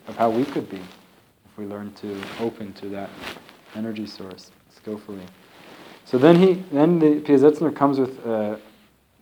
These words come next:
what for me is one of the biggest and most powerful Torahs that I've ever learned,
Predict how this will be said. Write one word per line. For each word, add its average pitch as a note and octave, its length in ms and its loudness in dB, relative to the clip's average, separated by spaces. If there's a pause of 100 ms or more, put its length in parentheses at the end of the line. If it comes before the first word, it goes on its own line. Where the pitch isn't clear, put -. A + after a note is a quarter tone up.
(140)
what B2+ 140 -6
for C3 140 0
me C#3+ 140 4
is C#3+ 160 6
one B2+ 120 2
of A2+ 120 -2
the A#2 80 -2
biggest A#2+ 360 2
and A2+ 100 -2
most A2+ 220 -4
powerful A2+ 360 2
Torahs A2 340 0
that G#2+ 140 -4
I've G#2 140 -2
ever F#2+ 180 -8
learned, A#2+ 360 -6